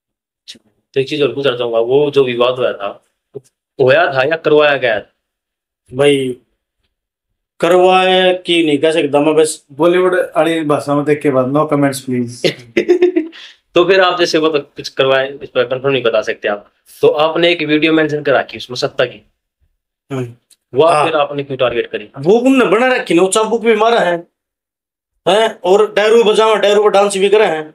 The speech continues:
Speaker 1: उनने क्या
Speaker 2: उस पर तो कॉमेंट कौन था भाई? ये हम समझ लो कि करवा आया को होया है, मन्नत मेरा नहीं बात था।
Speaker 1: अच्छा, तो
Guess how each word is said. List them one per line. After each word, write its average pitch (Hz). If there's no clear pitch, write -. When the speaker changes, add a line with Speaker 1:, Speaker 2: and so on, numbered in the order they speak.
Speaker 1:
उनने 139
क्या 117
Speaker 2:
उस 180
पर 240
तो 226
कॉमेंट 185
कौन 170
था 202
भाई? 160
ये 185
हम 151
समझ 156
लो 180
कि 170
करवा 185
आया 180
को 175
होया 156
है, 165
मन्नत 165
मेरा 143
नहीं 139
बात 127
था। -
Speaker 1:
अच्छा, -
तो 123